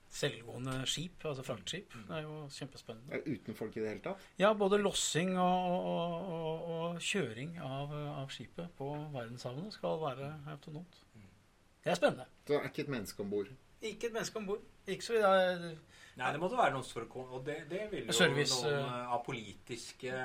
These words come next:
Speaker 2: og, og på en måte tillitsmessige grunner, så vil det nok være områder hvor vi vil ønske at det er et menneske om bord for sikkerhets skyld,
Speaker 3: Ja.
Speaker 2: uten at de nødvendigvis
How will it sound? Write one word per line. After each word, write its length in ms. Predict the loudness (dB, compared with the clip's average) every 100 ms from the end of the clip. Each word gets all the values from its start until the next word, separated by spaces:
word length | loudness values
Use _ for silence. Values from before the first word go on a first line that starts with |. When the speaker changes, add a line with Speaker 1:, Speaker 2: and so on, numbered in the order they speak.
| -4 -4
Speaker 2:
og, 300 | -4 -4 -4
og 200 | -6 -6
på 20 |
en 60 | -8
måte 340 | -8 -4 -4 -2 -6 -10 -12
tillitsmessige 840 | -8 -8 -8 -10 -8 -6 -4 -4 -2
grunner, 380 | -4 -4 -6 -4
så 80 | -4
vil 140 | -4
det 60 | -6
nok 160 | -8 -4
være 180 | -2
områder 640 | -4 -4 -6 -8 -6 -6 -2
hvor 220 | -2 -2 -4 -18 -20 -20 -14
vi 120 | -12
vil 180 | -8 -8
ønske 460 | -8 -10 -12 -10 -10
at 80 | -4
det 100 | -2
er 80 | -2
et 160 | -4 -8
menneske 380 | -12 -12 -12 -12
om 80 | -12
bord 300 | -10 -8 -8
for 140 | -8
sikkerhets 480 | -10 -10 -8 -6 -4
skyld, 220 | 0 0 0 -10 -4
Speaker 3:
Ja. 160 | -2 0 -2
Speaker 2:
uten 400 | -8 -8 -8 -12
at 240 | -10 -8 -6
de 220 | -4 -6
nødvendigvis 680 | -6 -8 -10 -12 -14 -14